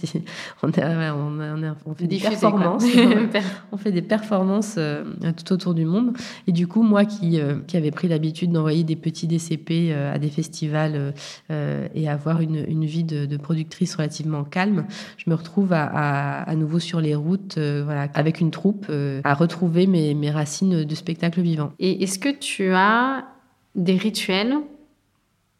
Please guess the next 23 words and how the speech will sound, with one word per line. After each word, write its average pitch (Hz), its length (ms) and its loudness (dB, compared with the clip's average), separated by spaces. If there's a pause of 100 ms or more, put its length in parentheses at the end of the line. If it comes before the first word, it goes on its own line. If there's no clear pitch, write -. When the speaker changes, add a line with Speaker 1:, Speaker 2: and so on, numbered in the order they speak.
(320)
Speaker 2:
euh, 185 320 0
qui, 170 1040 -6
qui 175 320 -2
rythment 175 760 0
tes 165 180 -6
différentes 180 460 -2
phases 202 240 -2
de 180 120 -2
création, 180 800 -6 (380)
sachant 190 380 0
que 190 60 0
j'ai 185 60 -2
l'impression 170 440 -2
que 220 60 -8
la 180 80 -2
création, 170 640 -6
elle 170 160 -2
se 170 160 -8
fait 175 100 -6
beaucoup 185 300 -4
en 185 100 2
collaboration 175 720 -2
sur 170 220 -10